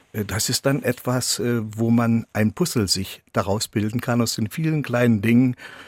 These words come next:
die dann oft ein wahrhaftigeres Puzzle der Wirklichkeit geben,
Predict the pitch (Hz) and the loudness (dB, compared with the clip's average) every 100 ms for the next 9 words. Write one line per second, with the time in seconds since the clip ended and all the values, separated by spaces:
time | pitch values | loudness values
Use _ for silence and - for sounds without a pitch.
0 | - 107 110 113 117 - 151 - 117 98 | -12 -4 0 0 0 0 -2 -2 -4 0
1 | 101 117 - 131 110 101 - - 117 120 | 0 0 -2 -4 -4 -6 -6 -2 2 2
2 | 107 107 113 - 104 - 104 - 107 95 | 2 0 -2 -4 -4 -2 -2 0 -2 -2